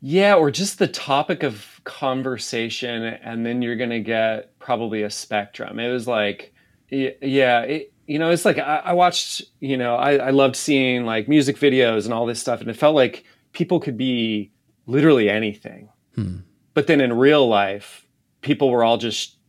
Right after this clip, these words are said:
Speaker 1: shades of, like, vanilla ice cream.
Speaker 2: Hmm.
Speaker 1: You know? <laughs>
Speaker 2: Yeah.
Speaker 1: And so that was a little confusing to me growing up, 'cause, you know, it's one of those things where you're like,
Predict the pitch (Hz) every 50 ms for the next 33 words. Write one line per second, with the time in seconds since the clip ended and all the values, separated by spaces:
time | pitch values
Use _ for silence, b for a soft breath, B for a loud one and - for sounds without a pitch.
0 | - - - - 123 113 110 107 107 98 110 110 90 95 110 110 110 107 - 101
1 | 117 110 104 101 98 101 98 98 92 92 - - - - - - - _ _ _
2 | _ _ - 127 104 95 90 87 87 _ _ _ _ - 139 139 127 127 131 135
3 | 214 208 - - - - - _ - 123 113 90 - - - - 147 151 147 143
4 | - - - 156 139 135 131 131 127 123 117 B B B B B B - 151 156
5 | 160 196 185 165 185 160 147 139 135 135 - 135 123 - 123 117 117 117 127 113
6 | 107 107 - 104 104 113 120 120 117 113 110 110 104 110 107 104 101 101 101 101
7 | 101 98 101 104 104 - 117 110 117 107 110 113 107 104 101 101 101 101 104 101
8 | _ _ _ _ _ _ _ 143 135 - 156 151 135 123 117 110 - - 131 123
9 | 117 113 110 107 110 104 101 98 98 98 95 95 95 92 92 92 92 _ - -
10 | _ _